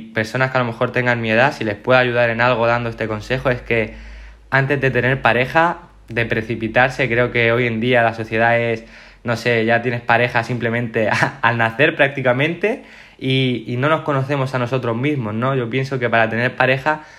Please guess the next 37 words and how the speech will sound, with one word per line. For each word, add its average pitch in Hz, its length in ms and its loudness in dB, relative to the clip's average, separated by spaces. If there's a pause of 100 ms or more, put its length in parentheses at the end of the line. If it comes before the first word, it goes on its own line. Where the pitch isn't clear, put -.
(280)
tienes 135 260 2
que, 127 580 2
que 120 140 -4
saber, 127 760 2
em, 110 480 -2 (140)
quién 143 260 4
eres 120 460 -2
y 113 180 0
saber 117 300 2
quererte. 117 580 0 (360)
Estamos 127 260 0
en 139 60 -2
una 127 160 0
sociedad 127 480 0
que, 113 500 0
que 110 120 -2
yo 117 120 0
creo 123 160 0
que 117 120 -2
no 120 80 0
nos 123 180 -4
educan 117 320 0
a 110 80 0
querernos, 110 420 0
¿no? 110 220 -2
Yo 113 100 -2
el 117 100 -2
primero 113 340 0
estoy 110 180 -2
aprendiendo 110 580 0
a, 101 260 0 (260)
a 104 100 0
quererme, 127 500 2
a 113 80 -2
saber 110 280 2
hablarme, 117 480 4
etcétera. 131 560 -2